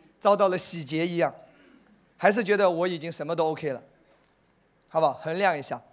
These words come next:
衡量一下。我也常常在对照自己的生命，我是否活在谦卑里，还是我已经自满了，我觉得可以了。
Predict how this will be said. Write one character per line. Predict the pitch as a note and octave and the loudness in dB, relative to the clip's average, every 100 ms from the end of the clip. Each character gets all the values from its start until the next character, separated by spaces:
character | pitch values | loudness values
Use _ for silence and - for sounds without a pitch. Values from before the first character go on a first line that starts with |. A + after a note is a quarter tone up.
| _ | _
衡 | - D#3+ | -8 -2
量 | E3 | -2
一 | C3+ | -2
下。 | C3+ B2+ - _ _ | -8 -14 -16 _ _
我 | G3 | 2
也 | G3+ | 2
常 | E3+ F#3+ | 0 0
常 | E3 F3 | 0 0
在 | E3+ E3+ D3+ | -2 -4 -4
对 | - F#3+ | -2 -2
照 | D#3+ | -2
自 | D3 E3 | -4 -8
己 | C#3+ | -12
的 | - | -12
生 | - D#3 | -10 -10
命， | C#3+ - _ _ | -10 -12 _ _
我 | D3 | -8
是 | - G#3+ | -6 -4
否 | D#3+ C#3+ B2 - _ | -2 -4 -4 -12 _
活 | _ D3 | _ -6
在 | F3 | -6
谦 | D#3 F3 D#3+ | -6 -8 -6
卑 | E3 | -6
里， | C#3 - _ _ | -8 -12 _ _
还 | D3+ | -4
是 | F3+ | -2
我 | F3 F3 | -2 -2
已 | D#3+ | -6
经 | D#3 D#3+ | -10 -12
自 | G3 | -10
满 | E3+ B2+ | -6 -8
了， | A2+ A2+ _ _ _ _ _ | -8 -18 _ _ _ _ _
我 | D3+ | -8
觉 | D#3+ | -6
得 | D#3+ | -6
可 | D3+ D#3 | -6 -4
以 | D#3+ | -4
了。 | C#3+ | -6